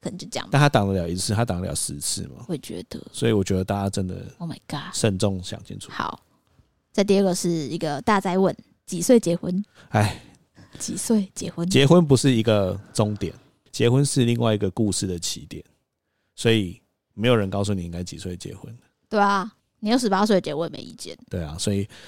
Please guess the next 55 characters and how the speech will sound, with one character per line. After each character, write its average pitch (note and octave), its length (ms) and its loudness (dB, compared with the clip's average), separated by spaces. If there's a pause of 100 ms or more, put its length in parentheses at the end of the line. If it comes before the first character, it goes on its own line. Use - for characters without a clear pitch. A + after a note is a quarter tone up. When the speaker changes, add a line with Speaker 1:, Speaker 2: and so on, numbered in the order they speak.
(120)
Speaker 2:
当 E3+ 240 2
你 G#2 180 2 (100)
觉 G2+ 220 0
得 G2+ 160 2
你 F#2+ 220 -2
身 B2 260 2
心 B2+ 160 2
灵 G#2 140 2
都 A2 120 4
做 A#2 160 2
好 F#2 160 0
准 F2 300 -4
备 F#2+ 180 0
的 E2+ 140 -4
时 F2 100 -4
候， F2 240 -4
你 F#2+ 80 -6
觉 G#2+ 140 0
得 A2 100 2 (140)
你 B2 140 -2
很 C3 120 6
想 C3+ 140 2
要 A#2 60 2
跟 B2+ 160 2
对 B2+ 100 4
方 B2+ 100 4
一 A#2+ 60 0
起 - 140 -10
去 - 80 -6
冒 B2 280 0
险， F2+ 220 -6
甚 B2 160 -4
至 B2+ 100 -2
是 B2 140 -2
跟 A#2+ 180 0
对 A#2+ 120 0
方 A#2 100 0
一 A2+ 40 -4
起 G2+ 100 -6
去 G#2+ 160 -2 (100)
经 A#2 180 -4
历 A#2 140 -4
一 - 20 -2
些 G#2+ 200 2
很 G2+ 160 -2
痛 A#2 160 2
苦 G2 140 -6
的 F2+ 40 -4
事 G#2 140 -4
情， F#2 240 -6
你 F2 40 -8
都 G#2+ 140 0
觉 G2 100 -4
得 G2 240 -4
没 F#2+ 200 -2